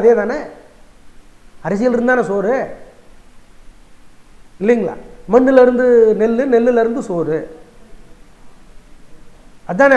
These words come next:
அதுல மாற்றம் கிடையாது இல்ல. பாத்திரம் மாறி இருக்கு, நெருப்பு நெருப்பு தானே, அக்னி தானே. எனவே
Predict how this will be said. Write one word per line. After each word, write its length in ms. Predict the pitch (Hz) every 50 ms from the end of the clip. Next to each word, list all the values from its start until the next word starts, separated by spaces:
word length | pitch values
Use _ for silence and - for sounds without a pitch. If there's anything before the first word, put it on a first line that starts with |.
| 214
அதுல 160 | 208 240 262 247 226
மாற்றம் 240 | 233 233 240 247 202
கிடையாது 280 | 226 247 190 208 214 208
இல்ல. 120 | 208 220 165 - - - - - - - - - - - - - - - - - - -
பாத்திரம் 400 | - - 196 - 277 269 254 233
மாறி 180 | 226 226 214 208 196
இருக்கு, 180 | 175 151 143 - - - - - 175
நெருப்பு 240 | 202 262 269 254 240 233
நெருப்பு 220 | 240 240 214 254 220 214
தானே, 200 | 185 190 190 165 - - - - - - - - - - - - -
அக்னி 240 | 160 160 220 247 247 196 180
தானே. 180 | 151 147 139 127 - - - - - - - -
எனவே 380 | 139 170 202 233 214 175 147